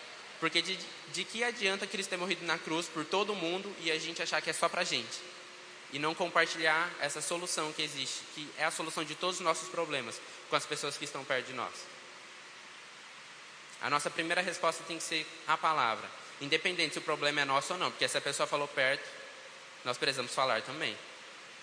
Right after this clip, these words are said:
Porque muitas vezes as pessoas falam dos problemas delas perto da gente. Querido,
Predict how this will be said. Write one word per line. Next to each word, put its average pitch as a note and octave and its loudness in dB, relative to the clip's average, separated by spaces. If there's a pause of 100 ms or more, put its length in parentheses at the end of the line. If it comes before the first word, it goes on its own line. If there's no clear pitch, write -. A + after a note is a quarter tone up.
(460)
Porque G#3+ -2
muitas A3+ 4
vezes G3 2
as F#3+ 0
pessoas F3+ 0
falam E3+ 4
dos E3 -6
problemas D#3+ 0
delas D3 2
perto C3+ 6
da C#3 2
gente. C3 -6 (320)
Querido, G3+ -4